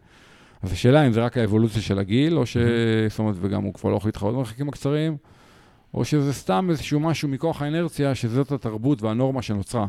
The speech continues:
Speaker 1: שאתה כאילו ספורטאי מרחקים קצרים, וכשאתה כבר לא יכול לעשות מספיק, אה, מרחקים קצרים, אתה עובר להיות מרחקים ארוכים.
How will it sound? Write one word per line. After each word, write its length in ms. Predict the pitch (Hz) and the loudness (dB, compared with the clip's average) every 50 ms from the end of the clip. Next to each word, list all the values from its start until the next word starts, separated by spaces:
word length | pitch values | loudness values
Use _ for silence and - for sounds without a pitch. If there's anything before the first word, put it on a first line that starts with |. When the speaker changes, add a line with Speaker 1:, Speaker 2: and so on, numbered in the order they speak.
| - - | -4 -8
Speaker 1:
שאתה 340 | - 95 87 - 104 101 107 | -10 -12 -8 -8 -8 -8 -8
כאילו 300 | - - 110 120 123 117 | -8 -8 -6 -6 -6 -6
ספורטאי 400 | - - - 107 110 - 123 127 | -8 -8 -8 -8 -6 -4 -2 -2
מרחקים 340 | 117 113 - 98 101 113 110 | -2 -2 -4 -4 -4 -4 -4
קצרים, 420 | - - 104 98 110 135 160 175 | -2 -2 0 0 2 0 0 -2
וכשאתה 240 | 156 - - - 123 | -4 -6 -6 -8 -8
כבר 180 | 113 117 120 123 | -4 -2 -2 -2
לא 80 | 143 | 0
יכול 220 | 156 160 143 - 151 | 0 -2 -2 -2 -2
לעשות 280 | 147 143 - 156 139 | -2 -2 -4 -6 -8
מספיק, 440 | 147 135 - - - 156 - - - | -8 -10 -10 -6 -6 -6 -6 -4 -4
אה, 100 | 151 147 | -4 -4
מרחקים 340 | 143 135 120 117 127 143 151 | -4 -6 -8 -8 -6 -6 -6
קצרים, 320 | - - 151 170 165 147 | -4 -4 -2 -2 -2 -2
אתה 120 | 131 - 120 | -2 -2 -2
עובר 200 | 113 110 117 127 123 | -4 -2 -2 -2 0
להיות 160 | 120 120 104 | 0 -2 -2
מרחקים 360 | 113 110 95 98 92 113 113 | -4 -6 -6 -6 -6 -4 -4
ארוכים. 340 | 107 98 101 - - 98 90 | -2 -4 -4 -4 -6 -6 -6